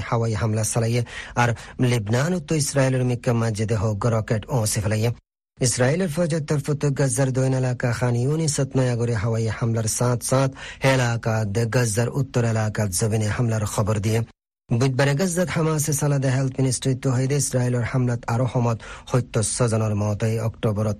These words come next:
লড়াই শুরু হয় বাদেলতি এ পর্যন্ত ঊনত্রিশ হাজার নশো পঞ্চাশ জন আর সত্তর হাজার তিনশো পঁচিশ জন গাইলে। চীনার ফরেন মিনিস্ট্রির আর্মস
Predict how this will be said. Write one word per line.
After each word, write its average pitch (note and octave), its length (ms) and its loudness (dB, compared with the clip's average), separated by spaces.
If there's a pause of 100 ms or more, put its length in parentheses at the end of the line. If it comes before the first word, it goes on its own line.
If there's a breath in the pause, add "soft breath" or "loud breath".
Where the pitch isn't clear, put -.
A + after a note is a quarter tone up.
লড়াই G#2+ 320 0
শুরু A2+ 220 0
হয় A2 140 0
বাদেলতি G#2+ 600 0 (300 loud breath)
এ B2 100 4
পর্যন্ত A2+ 540 0
ঊনত্রিশ A2+ 500 0
হাজার A#2 320 0
নশো A2 360 0 (300 loud breath)
পঞ্চাশ G#2+ 420 2 (220)
জন G#2 180 0 (720)
আর G#2+ 200 0
সত্তর B2+ 400 0
হাজার G#2+ 280 0
তিনশো G#2 380 -2
পঁচিশ G#2 440 -2
জন G#2+ 180 2 (440 loud breath)
গাইলে। G#2+ 380 0 (1800)
চীনার C#3 340 2
ফরেন F3+ 380 -2
মিনিস্ট্রির G3 480 -2 (240)
আর্মস D3 380 0